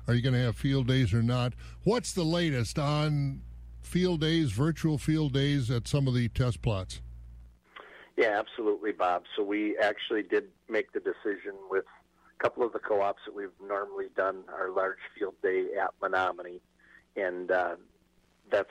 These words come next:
Speaker 2: not going to happen as it's had in the past. What we're going to do is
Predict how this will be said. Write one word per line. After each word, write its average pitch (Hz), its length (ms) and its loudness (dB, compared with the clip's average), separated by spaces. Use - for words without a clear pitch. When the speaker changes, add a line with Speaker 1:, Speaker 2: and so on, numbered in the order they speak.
Speaker 2:
not 104 460 -4
going 101 200 -2
to 90 60 2
happen 95 440 0
as 85 180 -4
it's 87 140 -14
had 90 400 -2
in 104 140 -6
the 90 80 -4
past. 104 560 -2
What 101 180 -4
we're 95 140 -4
going 104 300 -6
to 98 80 2
do 98 400 -4
is 101 100 2